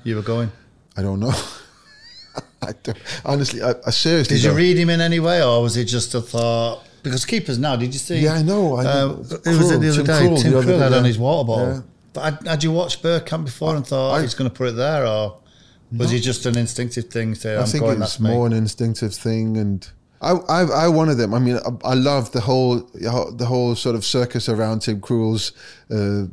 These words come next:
Speaker 2: bottle, and
Speaker 1: Yeah.
Speaker 2: I, and I think it's really great P R. And he's again put himself in the headlines
Speaker 1: Yeah.
Speaker 2: from, from a penalty shootout, and, and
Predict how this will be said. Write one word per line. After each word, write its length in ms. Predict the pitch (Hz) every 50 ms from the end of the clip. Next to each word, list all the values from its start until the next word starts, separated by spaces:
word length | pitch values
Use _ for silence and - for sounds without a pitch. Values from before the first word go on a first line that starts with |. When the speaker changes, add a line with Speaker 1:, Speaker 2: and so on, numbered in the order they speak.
| - -
Speaker 2:
bottle, 400 | 127 113 117 - 110 107 104 101
and 140 | 101 101
Speaker 1:
Yeah. 220 | 104 110 117 120 113 -
Speaker 2:
I, 60 | 127
and 100 | 120 120
I 40 | 117
think 300 | - - 143 131 123 127
it's 160 | 113 - -
really 300 | 117 123 131 120 123 110
great 340 | - 117 113 113 113 - -
P 220 | - 117 113 110
R. 380 | 107 107 107 107 110 107 107 107
And 80 | 110
he's 160 | 110 110 101
again 500 | 107 101 - - - 131 123 123 120 117 - - - - _
put 140 | - - 113
himself 500 | 110 113 - - 143 120 120 120 110 110
in 120 | 120 113
the 60 | 110 101
headlines 420 | 110 120 - 107 110 107 107 101
Speaker 1:
Yeah. 40 | 101
Speaker 2:
from, 220 | - 113 110 104 95 - - - - _
from 200 | - - 117 104
a 60 | 104
penalty 340 | 95 - 120 113 110 104 101
shootout, 460 | 98 - 117 113 101 101 95 98 - - _ _ -
and, 200 | 117 117 113 - -
and 240 | 117 110 110 98